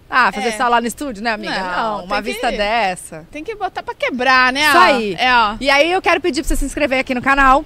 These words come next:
Speaker 1: deixar o like e acompanhar também os nossos outros canais, que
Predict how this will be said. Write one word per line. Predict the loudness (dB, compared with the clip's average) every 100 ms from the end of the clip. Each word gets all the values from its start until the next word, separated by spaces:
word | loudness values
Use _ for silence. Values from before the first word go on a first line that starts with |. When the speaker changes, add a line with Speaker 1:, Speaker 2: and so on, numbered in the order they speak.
| -4
Speaker 1:
deixar | -6 -2 2
o | 6
like | 6 6 2 2
e |
acompanhar | 2 2 2 2 2
também | 0 -2 0
os |
nossos | 0 -2 0
outros | 0 0 2
canais, | 4 4 2 0
que | -6 -6 -6